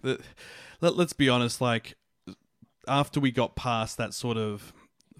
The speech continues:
first and second phase of Marvel films, I think we have seen a lot more of a messing with the style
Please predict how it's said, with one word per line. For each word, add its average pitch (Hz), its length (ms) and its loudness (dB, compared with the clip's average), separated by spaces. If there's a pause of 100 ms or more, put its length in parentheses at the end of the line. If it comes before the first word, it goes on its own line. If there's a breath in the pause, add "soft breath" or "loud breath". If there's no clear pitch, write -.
first 113 360 -2
and 117 100 -8
second 110 420 -4
phase 104 360 -4
of 98 140 -8
Marvel 98 420 -10
films, 110 420 -8
I 98 100 -4
think 107 320 -12
we 98 180 -8
have 98 320 -8
seen 95 640 -8
a 98 180 -8
lot 107 500 -8
more 98 420 -8
of 92 180 -10
a 90 280 -8 (1400)
messing 98 800 -8 (180)
with - 560 -8
the 90 440 -6
style 92 800 -4